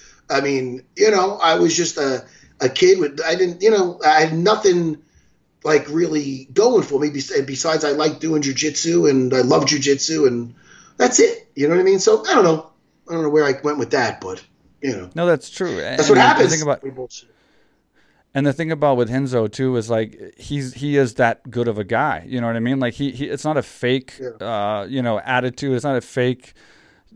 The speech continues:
Speaker 2: thing. He, he's a really good guy, and so, like, I totally can see how he would just talk to you and be like, "Hey, man, you know, come down to the, to the studio." Like,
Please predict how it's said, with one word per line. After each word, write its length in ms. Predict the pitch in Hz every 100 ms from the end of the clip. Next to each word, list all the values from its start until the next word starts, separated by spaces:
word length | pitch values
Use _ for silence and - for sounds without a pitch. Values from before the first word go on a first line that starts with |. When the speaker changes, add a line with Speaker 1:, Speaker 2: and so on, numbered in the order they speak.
| -
Speaker 2:
thing. 420 | - 175 147 95
He, 140 | 104 131
he's 260 | 127 147
a 100 | 143
really 300 | 117 123 120
good 220 | 110 107
guy, 280 | 98 110 123
and 160 | 101 104
so, 180 | - 117
like, 200 | 107 110
I 80 |
totally 360 | 110 127 120 113
can 200 | - 113
see 180 | - 135
how 160 | 117 113
he 120 | 117
would 140 | 113
just 180 | 110 -
talk 240 | 117 127
to 80 | -
you 80 | 113
and 100 | 107
be 60 | 110
like, 160 | 104
"Hey, 160 | 135 160
man, 260 | 107 117
you 80 | 120
know, 200 | 113 120 110
come 140 | 123
down 180 | 123 127
to 40 | 117
the, 240 | 110 107
to 120 | -
the 80 | 113
studio." 320 | - 151 127
Like, 180 | 101 101